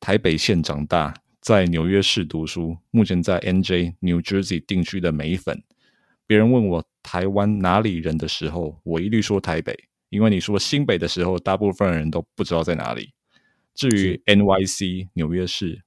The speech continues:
Speaker 1: versus New Jersey，我也是美剧迷，所以完全理解江教练说的那一幕。可是我必须得说一下，我唯一想念的是搭二十分钟就能到 Citi Field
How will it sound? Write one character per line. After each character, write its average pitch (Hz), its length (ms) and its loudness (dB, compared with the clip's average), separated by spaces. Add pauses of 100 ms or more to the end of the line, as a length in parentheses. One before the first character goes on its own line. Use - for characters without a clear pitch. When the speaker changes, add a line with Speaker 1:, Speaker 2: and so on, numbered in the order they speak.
Speaker 1:
versus 87 640 -4 (220)
New 87 140 -2
Jersey， 92 520 -6 (580)
我 98 140 0
也 101 140 2
是 98 240 -2
美 85 220 0
剧 101 240 -6
迷， 78 260 -2
所 95 200 -6
以 85 60 -2
完 95 260 4
全 104 180 0
理 95 120 0
解 85 160 -2
江 92 240 -2
教 87 160 -2
练 87 260 -2
说 85 220 -6
的 82 80 -4
那 82 160 -4
一 76 80 -4
幕。 78 200 -4 (580)
可 98 100 -6
是 120 100 -2
我 101 80 2
必 101 140 -2
须 98 100 0
得 85 140 -2
说 90 200 -4
一 82 80 -4
下， 78 240 -8 (160)
我 87 120 -4
唯 101 160 2
一 123 100 2
想 80 220 -2
念 101 120 2
的 87 140 -2
是 87 380 -4 (640)
搭 98 320 2
二 131 140 2
十 95 180 -4
分 92 220 0
钟 87 200 -2
就 98 140 -2
能 82 160 -4
到 87 140 -2
Citi 90 280 -4
Field 85 240 -4